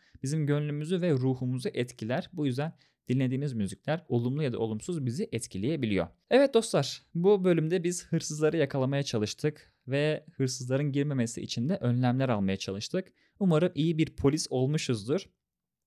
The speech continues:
Siz de iyi bir polis olun ve hayatınızı bu şekilde kurtarmaya çalışın. Çünkü bunlar olursa biz hayatımızı kaliteli yaşarız. Ya ki yıllardır ben bundan bahsediyorum. Hayatı kaliteli yaşamaktan bahsediyorum. Neden bahsediyorum?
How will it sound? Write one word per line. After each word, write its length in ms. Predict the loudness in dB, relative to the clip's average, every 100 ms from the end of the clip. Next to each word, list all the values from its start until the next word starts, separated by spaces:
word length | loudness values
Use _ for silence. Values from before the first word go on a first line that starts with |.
| _ _ -10
Siz 220 | -4 2
de 80 | 2
iyi 140 | 2
bir 120 | 0 -2
polis 320 | 0 0 0
olun 260 | -2 -2
ve 100 | -4
hayatınızı 680 | -4 -4 -4 -2 0 0 0
bu 40 | -4
şekilde 380 | -6 -4 -4
kurtarmaya 560 | -4 -4 -2 -2 0 -2
çalışın. 420 | -2 -6 -4 -6 -8 _ _
Çünkü 400 | -6 -4 0 -2 -2
bunlar 440 | -10 -2 0 2
olursa 500 | 0 -2 -2 -4 -4
biz 120 | -4
hayatımızı 540 | -4 -4 -2 -2 -2 -4
kaliteli 440 | -4 -4 -2 -2
yaşarız. 380 | -2 -4 -10 -6
Ya 100 | -8
ki 160 | -4
yıllardır 680 | -6 -2 0 2 0 -2 -12 _ _ _ -6
ben 340 | -4 -2 -4
bundan 380 | -2 0 0 0
bahsediyorum. 520 | -2 -4 -6 -6 -6
Hayatı 380 | -4 -2 -2 -6
kaliteli 420 | -4 -2 -2 0
yaşamaktan 640 | -2 -2 -2 -4 -2 -2 0
bahsediyorum. 580 | -2 -4 -8 -6 -6 -8 _ _ 0
Neden 320 | 2 2 2
bahsediyorum? 600 | 2 2 0 0 0 -2